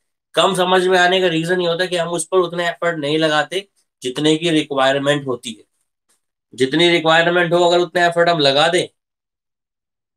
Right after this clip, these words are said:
तो ये, ये चीज physics तो कभी दिक्कत करे ही ना।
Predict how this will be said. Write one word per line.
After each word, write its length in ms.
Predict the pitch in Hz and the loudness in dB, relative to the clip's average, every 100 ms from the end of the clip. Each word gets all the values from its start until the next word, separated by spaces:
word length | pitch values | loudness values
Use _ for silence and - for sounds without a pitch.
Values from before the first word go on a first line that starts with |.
| - | -12
तो 40 | 131 | -6
ये, 340 | 135 147 151 139 | 0 2 2 0
ये 160 | 160 | -2
चीज 300 | 160 170 165 - | -2 -4 -4 -6
physics 340 | 143 165 - | -4 -4 -6
तो 100 | 156 | -4
कभी 240 | 156 165 156 _ 135 | -2 -2 -4 _ -12
दिक्कत 320 | 131 156 - | -4 -4 -2
करे 160 | 139 151 | 0 0
ही 100 | |
ना। 120 | 180 | 0